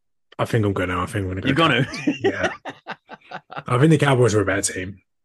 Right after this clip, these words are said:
Speaker 1: They're, they're a better team overall.
Speaker 2: They've
Speaker 1: And
Speaker 2: struggled this year, the Bu-, the Buccaneers, haven't they? They really
Speaker 1: Yeah.
Speaker 2: have. Um,
Speaker 1: Yeah.
Speaker 2: and, you know, even with, even with Tom Brady there, it, it, they
Speaker 1: Mm-hmm.
Speaker 2: have really struggled. And
Speaker 1: Don't get me wrong, if, if Tom Brady wins and the Bucs win,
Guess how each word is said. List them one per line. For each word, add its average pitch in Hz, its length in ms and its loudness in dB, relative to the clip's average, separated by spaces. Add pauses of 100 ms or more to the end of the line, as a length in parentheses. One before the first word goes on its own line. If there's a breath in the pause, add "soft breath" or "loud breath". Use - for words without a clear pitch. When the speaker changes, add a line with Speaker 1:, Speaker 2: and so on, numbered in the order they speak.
Speaker 1:
They're, 113 320 2
they're 107 320 -2
a 104 40 -2
better 104 240 -6
team 95 360 -8 (280)
overall. 101 220 -2
Speaker 2:
They've 147 100 -2
Speaker 1:
And - 80 -14
Speaker 2:
struggled 135 680 0
this 101 180 -6
year, 95 220 -4
the 92 100 -8
Bu-, 104 220 -6
the 107 100 -10
Buccaneers, 87 400 -8
haven't 87 160 -10
they? 85 80 -12
They 92 100 -10
really 101 220 -8
Speaker 1:
Yeah. 90 220 -8
Speaker 2:
have. - 60 -20 (240)
Um, 87 580 -10 (200)
Speaker 1:
Yeah. 92 80 -8
Speaker 2:
and, 87 380 -12
you 98 100 -12
know, 87 200 -10 (280)
even 104 300 -4
with, 101 220 -4 (200)
even 101 400 -4
with 127 220 -4
Tom 98 200 -6
Brady 87 280 -8
there, 87 180 -12
it, 90 300 -14
it, 104 120 -16
they 110 140 -4
Speaker 1:
Mm-hmm. 104 140 -2
Speaker 2:
have 95 100 -12
really 95 240 -14
struggled. 90 400 -12
And 90 240 -14 (320 soft breath)
Speaker 1:
Don't 131 140 4
get 127 160 4
me 120 60 0
wrong, 113 160 4
if, 107 200 0
if - 320 -2
Tom 127 180 2
Brady 110 220 4
wins 98 360 2
and 98 100 0
the 92 40 -2
Bucs 98 300 -4
win, 95 320 -2